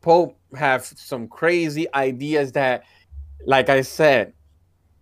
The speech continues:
imagine how much would it cost. Not only cost, but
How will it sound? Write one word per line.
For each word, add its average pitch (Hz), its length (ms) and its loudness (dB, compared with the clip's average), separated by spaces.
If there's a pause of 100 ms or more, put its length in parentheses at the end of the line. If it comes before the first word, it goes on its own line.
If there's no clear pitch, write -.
(160)
imagine 190 680 4
how 190 240 4
much 175 400 2
would 160 200 0
it 143 160 -2
cost. 107 580 2 (480)
Not 165 260 2
only 196 280 4
cost, 175 560 -2
but 143 380 0